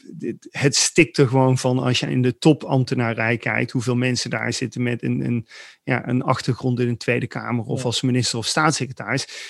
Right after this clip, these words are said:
Speaker 1: En dan kun je natuurlijk ook vragen: ja, is dat echt verdiend, hè? Eh, is dat de, de beste kandidaat? Of is dat ook gewoon een baantjes, eh, eh, eh, ja, een baantjes, eh,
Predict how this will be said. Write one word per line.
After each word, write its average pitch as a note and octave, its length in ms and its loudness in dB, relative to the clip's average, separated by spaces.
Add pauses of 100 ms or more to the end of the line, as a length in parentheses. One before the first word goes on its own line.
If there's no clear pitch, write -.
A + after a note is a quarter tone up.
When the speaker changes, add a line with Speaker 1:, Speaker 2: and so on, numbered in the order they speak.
(240)
Speaker 1:
En C3 100 2
dan C#3+ 120 6
kun D#3+ 160 6
je D3 60 10
natuurlijk C#3 380 2
ook D3 120 0
vragen: A#2 300 -4
ja, C3 240 -2
is E3 200 4
dat C3+ 280 0
echt - 300 0
verdiend, C3+ 640 4
hè? D3 140 4
Eh, B2 360 0
is - 240 0
dat C3+ 200 2
de, A#2+ 180 -2
de C3+ 140 6
beste C#3+ 360 4
kandidaat? A2+ 520 -4
Of B2+ 160 -4
is B2 160 0
dat A#2+ 160 -6
ook A#2 160 -6
gewoon B2 200 0
een A#2+ 120 2
baantjes, A#2 600 2 (420)
eh, A#2 340 -2
eh, A#2 460 2
eh, A#2 220 0 (180)
ja, A#2+ 340 0
een B2 120 0
baantjes, A#2+ 640 2
eh, A#2+ 120 0